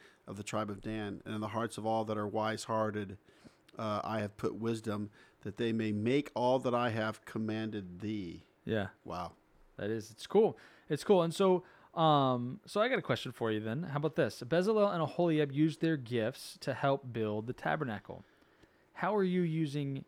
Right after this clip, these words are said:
Speaker 2: your gifts in the kingdom of God?
Speaker 1: Boy, doesn't that go back to the, uh, parable of the talents?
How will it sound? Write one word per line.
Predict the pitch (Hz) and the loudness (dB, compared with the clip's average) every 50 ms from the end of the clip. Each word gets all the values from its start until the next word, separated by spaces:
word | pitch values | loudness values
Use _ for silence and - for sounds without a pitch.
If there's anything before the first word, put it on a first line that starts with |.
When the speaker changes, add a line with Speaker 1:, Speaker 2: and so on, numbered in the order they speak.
| - | -14
Speaker 2:
your | 175 127 113 113 127 143 156 170 160 | -12 -10 -4 0 4 4 4 4 2
gifts | 127 113 117 98 80 - - - - - - | 0 -2 -4 -4 -4 -6 -10 -16 -18 -16 -14
in | - 110 104 | -10 -10 -10
the | 101 | -10
kingdom | - - - 98 92 92 90 85 | -10 -10 -10 -10 -8 -8 -10 -12
of | 85 - | -12 -14
God? | - 92 92 95 - - _ _ _ _ _ _ _ _ | -16 -16 -16 -16 -18 -20 _ _ _ _ _ _ _ _
Speaker 1:
Boy, | - 123 120 110 | -4 -4 -2 -2
doesn't | 123 131 127 135 | -2 -2 0 0
that | 139 131 120 | 0 -2 0
go | 127 127 120 | -2 -2 0
back | 120 127 127 123 - | 0 0 0 -2 -4
to | - 120 | -8 -8
the, | 110 113 113 107 107 | -6 -4 -4 -4 -4
uh, | 104 101 92 | -4 -4 -6
parable | - - 120 120 127 120 120 113 | -6 -4 -2 -2 -2 -2 -2 -4
of | 107 95 | -6 -6
the | 101 | -8
talents? | 98 - 120 117 127 143 127 95 - - - - - | -8 -6 -6 -4 -4 -4 -6 -8 -10 -12 -16 -18 -20